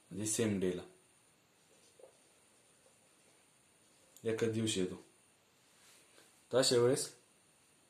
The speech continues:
ते एकमेकांना एकाच वेळेस नकळत एकमेकांना विश करतात, म्हणजे शुभेच्छा देतात. अशा प्रकारची क्रॉस ऑफर आहे. पुढच्या आपण याच्यामध्ये बरोबर असे याचे उदाहरण पाहिले ना,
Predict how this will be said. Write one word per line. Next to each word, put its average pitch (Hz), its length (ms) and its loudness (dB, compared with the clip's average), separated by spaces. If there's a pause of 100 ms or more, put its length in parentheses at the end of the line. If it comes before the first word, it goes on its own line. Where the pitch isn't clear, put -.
(1300)
ते 120 100 4
एकमेकांना 120 560 2 (320)
एकाच 123 320 4
वेळेस 110 340 2 (260)
नकळत 120 460 2 (1300)
एकमेकांना 117 680 0 (140)
विश 147 200 0
करतात, 98 280 -2 (440)
म्हणजे 104 160 -4
शुभेच्छा 123 280 0
देतात. 87 500 -6
अशा 110 200 -2
प्रकारची 110 280 0
क्रॉस 139 280 0
ऑफर 110 220 0
आहे. - 100 -8 (2000)
पुढच्या 110 320 2 (680)
आपण - 240 0
याच्यामध्ये 107 400 0
बरोबर 101 420 2
असे 101 200 -2 (480)
याचे 98 260 -4
उदाहरण 101 440 2
पाहिले 104 300 2
ना, 90 60 -4